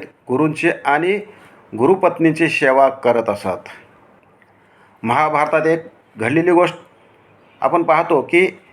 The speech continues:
एकलव्याने द्रोणाचार्याचा पुतळा समोर ठेवून त्याने आपले शिक्षण पूर्ण केले आणि अर्जुनाच्या तोडीचा धनुर्धर झाला. थोडक्यात समोर गुरूचा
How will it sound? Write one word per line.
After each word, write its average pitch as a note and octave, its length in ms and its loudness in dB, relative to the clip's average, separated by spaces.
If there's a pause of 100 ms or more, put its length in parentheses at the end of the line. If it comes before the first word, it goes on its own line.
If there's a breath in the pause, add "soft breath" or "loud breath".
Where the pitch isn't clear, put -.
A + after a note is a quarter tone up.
एकलव्याने D3+ 680 0
द्रोणाचार्याचा E3 840 2
पुतळा D#3+ 340 2
समोर D#3 380 2 (140)
ठेवून E3+ 300 2
त्याने D3+ 480 0 (460 loud breath)
आपले C#3+ 280 0
शिक्षण C#3 380 -2
पूर्ण B2 300 -2
केले A2+ 520 -2 (380 loud breath)
आणि D3+ 260 2 (180)
अर्जुनाच्या D#3+ 500 2
तोडीचा C#3+ 600 -2
धनुर्धर C3 500 0
झाला. F#2 300 -4 (640 loud breath)
थोडक्यात D3+ 320 0
समोर E3+ 400 0
गुरूचा E3+ 400 2